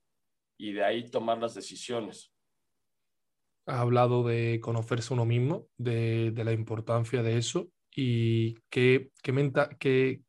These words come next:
Speaker 2: qué importancia le, le das al, al autoconocimiento dentro de, de la mentalidad.
Speaker 1: Yo creo que es todo. Si uno no es objetivo con uno mismo, si uno se cree historias of-,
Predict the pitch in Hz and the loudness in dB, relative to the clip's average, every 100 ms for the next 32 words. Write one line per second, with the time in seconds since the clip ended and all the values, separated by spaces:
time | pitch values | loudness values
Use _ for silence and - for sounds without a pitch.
0 | _ _ - 135 143 135 147 143 131 139 | _ _ -2 2 4 4 4 2 0 0
1 | 131 131 - 131 127 127 127 127 131 123 | 2 0 -2 -2 0 0 0 0 0 2
2 | 120 127 123 120 - - - 135 127 117 | 2 2 2 0 -2 -10 -8 -2 2 2
3 | 123 123 120 113 123 123 120 123 120 117 | 0 0 0 0 0 0 2 2 0 0
4 | 120 120 117 123 123 117 117 113 117 117 | 0 2 0 0 0 2 2 2 2 0
5 | 113 - _ _ _ _ _ _ _ _ | 0 -10 _ _ _ _ _ _ _ _
6 | _ _ _ _ 135 151 196 165 151 151 | _ _ _ _ -8 -6 -6 -2 -4 0
7 | 156 156 117 - _ _ _ _ _ _ | 2 2 0 -6 _ _ _ _ _ _
8 | _ - 175 196 185 180 190 175 135 127 | _ -4 -2 0 0 0 -2 -4 -4 -2
9 | 151 151 127 131 143 131 139 135 139 175 | -2 -2 -4 -2 -2 0 -2 -2 -4 -6
10 | 180 _ _ - 156 180 175 151 113 - | -8 _ _ -8 -4 -2 -2 -2 -4 0
11 | 147 147 151 - 139 - - 143 147 147 | 4 4 2 -8 -12 -8 -2 0 2 0
12 | 147 117 | -2 -8